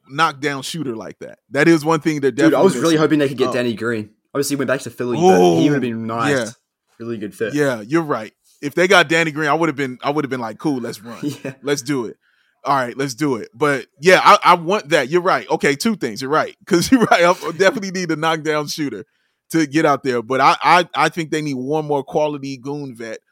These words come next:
Speaker 1: who could come in and just get you, like, four points, a few rebounds, and use six fouls.
Speaker 2: 'Cause they still have a roster
Speaker 1: And I,
Speaker 2: spot,
Speaker 1: that's
Speaker 2: right?
Speaker 1: all.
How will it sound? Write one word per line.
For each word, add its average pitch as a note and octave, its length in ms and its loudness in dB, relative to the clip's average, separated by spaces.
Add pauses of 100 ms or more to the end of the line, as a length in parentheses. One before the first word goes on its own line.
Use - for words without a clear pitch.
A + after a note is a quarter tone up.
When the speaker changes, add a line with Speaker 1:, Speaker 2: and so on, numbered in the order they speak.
Speaker 1:
who D3 120 -4
could B2+ 120 -8
come D#3 220 -2
in D3 200 -2
and A#2+ 100 -8
just B2 180 -10
get C3+ 180 -8
you, C3+ 80 -12
like, A#2 220 -10
four D3 220 -4
points, C3+ 380 -12
a B2 40 -20
few D3+ 180 -10
rebounds, B2+ 500 -8
and A#2+ 100 -14
use B2 220 -8
six - 220 -8
fouls. F2+ 340 -16
Speaker 2:
'Cause F#3 120 -8
they G3+ 100 4
still C4 140 -2
have G3+ 120 0
a - 20 -2
roster F3+ 160 2
Speaker 1:
And C#3 80 -2
I, C3+ 40 0
Speaker 2:
spot, C3+ 120 0
Speaker 1:
that's D#3+ 140 2
Speaker 2:
right? D3+ 220 4
Speaker 1:
all. - 40 -20